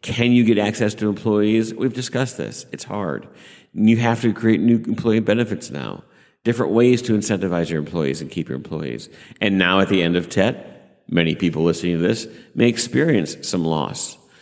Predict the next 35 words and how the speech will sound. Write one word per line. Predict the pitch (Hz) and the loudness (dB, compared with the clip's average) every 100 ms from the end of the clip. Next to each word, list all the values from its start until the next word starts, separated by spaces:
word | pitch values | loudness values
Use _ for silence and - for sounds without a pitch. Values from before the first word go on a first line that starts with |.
| - - | -10 0
I | |
was | 92 87 | 2 2
with | 82 | 2
the | 92 | 2
C | - 73 101 | 2 2 2
E | |
O | 107 | 2
yesterday, | 131 135 92 82 67 - - - - | 0 -2 -4 -4 -6 -8 -16 -20 -14
and | 85 | -2
he | 95 | 0
said, | 104 98 | 2 2
"Yeah, | 123 | 2
we | 107 | 4
lost | 110 90 | 2 0
some | 87 | -2
people | 73 78 107 131 | -6 -6 -4 -4
already." | 107 123 143 65 55 - _ _ _ _ | -4 -4 -4 -6 -10 -20 _ _ _ _
And | - 101 101 101 101 | -2 0 0 -6 -8
it's | 104 | -2
not | 120 | 0
even | 117 110 | 0 0
February | 113 104 110 110 | 0 2 4 4
third | 117 131 101 | 4 2 0
yet. | 85 87 - | -4 -8 -14
<laughs> | - - - - - - - - _ _ _ _ _ _ 120 - _ - | -14 -14 -14 -16 -16 -18 -20 -20 _ _ _ _ _ _ -20 -20 _ -4
Well, | 107 | 0
I | 95 | 0
guess | 98 | 2
it | 113 | 2
is | 120 | 2
today, | 123 170 240 | 2 2 2
February | - 104 113 120 | 0 2 4 4
third. | - 294 190 - - - - | 4 0 -4 -8 -18 -18 2
So | 131 117 - - - - - _ _ _ _ _ _ | 4 4 0 -14 -18 -20 -20 _ _ _ _ _ _
interesting | 160 190 131 90 82 87 92 120 - - | 2 2 2 2 0 -2 -2 -2 -6 -16